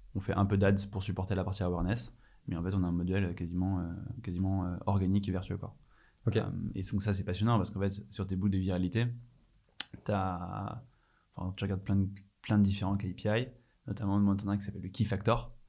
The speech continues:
Speaker 1: qui est, euh, le, pour combien d'utilisateurs qui signent,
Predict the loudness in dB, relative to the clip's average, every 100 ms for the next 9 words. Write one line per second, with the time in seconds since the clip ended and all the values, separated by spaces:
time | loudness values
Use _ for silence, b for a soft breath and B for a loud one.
0 | _ -20 -12 -6 0 2 2 0 -4 -6
1 | -6 -8 -6 -6 -6 -4 -4 -4 -10 -20
2 | b b -4 -2 6 8 10 8 6 4
3 | 2 0 2 4 2